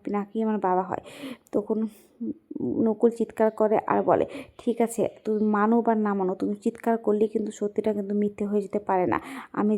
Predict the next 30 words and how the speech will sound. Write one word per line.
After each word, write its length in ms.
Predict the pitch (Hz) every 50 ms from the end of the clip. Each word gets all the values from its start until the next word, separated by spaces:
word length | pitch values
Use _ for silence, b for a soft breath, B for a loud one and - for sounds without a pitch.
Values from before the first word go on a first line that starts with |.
| 208 - -
জানি 220 | 208 214 226 240 240
যে 120 | 226 233 208 -
এটাই 280 | - 214 208 214 214 208
সত্যি 420 | 208 - 208 208 - _ - - - B B B 247 B B
আর 140 | - - 190
এটাই 260 | 196 202 202 202 208 202 -
করেছি।" 300 | 196 - 117 - - - 202 -
তখন 180 | 202 - 214 208 208
বলে, 180 | 190 175 175 196
"তাই 220 | - - 202 202 220
যদি 200 | 214 233 240 247
হয় 320 | 233 233 - 208 202 208 220
তাহলে 260 | 214 - 214 202 202
গ্র্যান্ডমাম্মি 540 | 208 208 214 214 208 214 220 226 226 226 226
কেন 220 | 220 - 208 208 226
মিথ্যা 300 | 233 233 226 226 - 240 233
কথা 180 | 240 233 240
বললো, 240 | 220 214 196 196 - - -
কেন 180 | - 185 196 220 226
এত 200 | 226 233 233 240
কিছু 220 | 220 226 220 - 220
করলো?" 300 | - - 147 92 78 - - B 233 226 233 226 B _ -
তখন 220 | - 214 202 220 214 208
বলে, 180 | 202 202 - -
"জানি 260 | 190 208 196 202 208 202
না 120 | 196 190
আমি 200 | - - 202 196
কেন 180 | - 196 190 202 202
করি 220 | 196 - 185 170 185
সেটা, 240 | - 185 - -